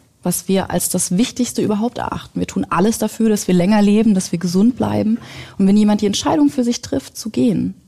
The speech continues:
dann ist, fällt das schwer zu akzeptieren, weil man für sich selbst diesen Standpunkt meist nicht hat oder das gesellschaftlich nicht anerkannt ist, diese Entscheidung für sich zu treffen. Und deswegen ist das Ganze dann auch ein Stück weit stigmatisiert.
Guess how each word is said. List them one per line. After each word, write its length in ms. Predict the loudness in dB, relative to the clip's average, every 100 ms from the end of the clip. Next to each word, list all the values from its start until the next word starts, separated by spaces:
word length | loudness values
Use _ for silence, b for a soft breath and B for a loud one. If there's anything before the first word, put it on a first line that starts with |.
| B B B B B
dann 120 | -4
ist, 160 | -2 0
fällt 160 | 0
das 100 | 0
schwer 280 | 0 0 -2
zu 100 | -2
akzeptieren, 720 | -6 -6 -6 -4 0 2 2
weil 100 | 0
man 160 | 0 -2
für 180 | -2 -2
sich 120 | -2
selbst 460 | -2 0 2 0 0
diesen 180 | 0 0
Standpunkt 560 | -2 -4 -4 -4 -4
meist 280 | -4 -6 -6
nicht 180 | -8 -6
hat 140 | -4
oder 160 | -2 -2
das 180 | -2 -4
gesellschaftlich 840 | 0 0 -2 -6 -4 -4 -4 -8
nicht 240 | -8 -8 -2
anerkannt 480 | -2 -2 -4 -8 -6
ist, 320 | -8 -10 -16 B B B B 0
diese 200 | 2 2
Entscheidung 380 | 0 -2 -2
für 120 | -4 -6
sich 180 | -6
zu 80 | -10
treffen. 560 | -10 -10 -6 -4 -4 -8
Und 140 | -6
deswegen 640 | -4 -2 0 2 2 0 -2
ist 180 | -4
das 160 | -4 -4
Ganze 280 | -4 -4 -2
dann 180 | -2 -4
auch 200 | -6 -6
ein 80 |
Stück 220 | -6 -8 -8
weit 140 | -8
stigmatisiert. 800 | -8 -6 -6 -4 -2 -2 -2 -6